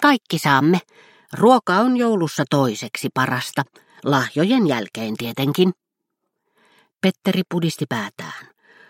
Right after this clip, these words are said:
"Ruoka on kaikista parasta.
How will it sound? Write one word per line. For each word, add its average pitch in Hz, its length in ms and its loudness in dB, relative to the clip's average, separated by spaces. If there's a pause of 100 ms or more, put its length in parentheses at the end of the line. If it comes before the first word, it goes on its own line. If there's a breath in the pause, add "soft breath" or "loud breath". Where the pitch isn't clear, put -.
(240 soft breath)
"Ruoka 214 580 4 (140)
on 143 320 4 (160)
kaikista - 720 0
parasta. - 500 -4